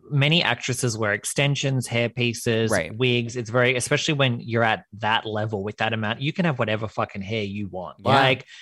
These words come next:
Speaker 1: plenty of people that have a full head of hair in Hollywood will wear wigs just to not damage their natural hair, or if they have to change it out for roles
Speaker 2: Yeah.
Speaker 1: and things like that. And also, okay, look, we all have things that we can be a bit self-conscious about and stuff. Like, we
Speaker 2: As
Speaker 1: all have
Speaker 2: Jacques
Speaker 1: our own
Speaker 2: spent
Speaker 1: s-
Speaker 2: ten minutes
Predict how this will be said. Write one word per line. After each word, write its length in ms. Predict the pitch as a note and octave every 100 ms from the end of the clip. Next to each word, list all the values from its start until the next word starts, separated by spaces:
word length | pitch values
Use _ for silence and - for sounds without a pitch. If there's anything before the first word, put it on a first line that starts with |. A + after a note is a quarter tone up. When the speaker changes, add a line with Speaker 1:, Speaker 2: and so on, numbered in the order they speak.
| - -
Speaker 1:
plenty 320 | F3 G3+ A#3
of 100 | A#3
people 300 | F3+ C#3 C3+
that 160 | A#2+ F2+
have 280 | A2+ B2 A2+
a 80 |
full 280 | A2 - A2+
head 160 | G#2+ A2
of 120 | G2+
hair 240 | G2+ A2
in 80 | G#2+
Hollywood 500 | G2+ A2+ B2 A2 G#2
will 160 | G#2+ G#2
wear 200 | A2 G#2
wigs 320 | G#2+ G2+ G2
just 180 | A#2 -
to 60 | A#2+
not 160 | G2
damage 400 | G2+ G#2 G#2 G2
their 120 | - G2+
natural 360 | G2 - F#2
hair, 300 | F#2+ C#3 C#3
or 80 | A#2+
if 80 | G#2+
they 140 | G#2 -
have 140 | G2
to 100 | -
change 300 | - A2 G2+
it 60 | G#2+
out 160 | F2+
for 100 | -
roles 560 | G2 C3 C3+ C3+ C#3 C3
Speaker 2:
Yeah. 200 | G2+ F#2 F2+ - -
Speaker 1:
and 160 | D3
things 280 | D3+ D#3+ D3
like 180 | D3+ D3
that. 240 | D3+ D3+
And 160 | E3+ E3+
also, 580 | F3 F3 - F3+ F3 D#3+ - - _ _ _ _
okay, 280 | E3 D#3+ A2+
look, 220 | A#2 G#2
we 120 | E3+
all 100 | F3+
have 220 | F3+ G3
things 260 | - B2+ B2+
that 80 | B2
we 420 | A2+ A2+ A2 A2
can 160 | - A#2
be 140 | G#2+
a 60 | G2+
bit 220 | G2+ G2+ -
self-conscious 800 | - A2+ G2+ - F#2+ F2+ A2+ -
about 340 | G#2+ A2 A2
and 140 | A2
stuff. 440 | G#2+ - A2 A2 -
Like, 320 | G#2+ G2 G2 -
we 60 | A#2+
Speaker 2:
As 80 |
Speaker 1:
all 60 | A#2
have 80 | A2+
Speaker 2:
Jacques 260 | C3+ A#2+ F2+
Speaker 1:
our 60 |
own 60 | G2
Speaker 2:
spent 220 | C3 G#2+
Speaker 1:
s- 20 | G#2+
Speaker 2:
ten 320 | - A2+ G#2+
minutes 500 | G#2 G2+ F#2+ -